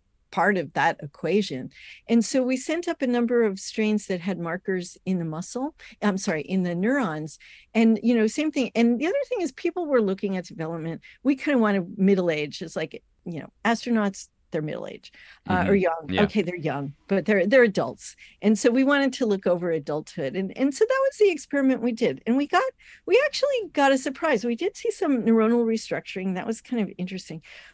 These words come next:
Speaker 1: But we also sent up this Exifer <laughs> strain, and, um, we found that what was happening in, in, on Earth,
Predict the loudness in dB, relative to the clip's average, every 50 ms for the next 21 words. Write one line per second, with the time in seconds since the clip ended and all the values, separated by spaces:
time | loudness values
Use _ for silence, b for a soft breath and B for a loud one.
0 | B 0 2 2 2 0 -4 -8 -4 0 0 2 2 0 0 0 0 0 2 2
1 | 2 4 4 2 2 2 0 0 0 2 2 0 2 0 -2 -2 0 -2 -2 -2
2 | -4 -6 -2 0 2 4 6 6 6 6 6 4 4 4 0 -2 -2 _ _ 0
3 | 2 4 6 6 6 6 4 2 -2 -12 -8 -2 0 2 4 4 4 4 2 2
4 | -2 -4 -4 -4 -4 -10 -8 -6 -6 -4 -4 -6 -6 -6 -8 -6 -4 -4 -4 -2
5 | -2 -4 -6 -8 -10 -8 -8 -10 -8 -6 -6 -6 -4 -2 -4 -4 -2 0 2 2
6 | 2 0 -4 B B B B B B -2 0 2 2 2 4 4 4 4 4 2
7 | 2 2 4 4 4 2 2 -2 -10 _ _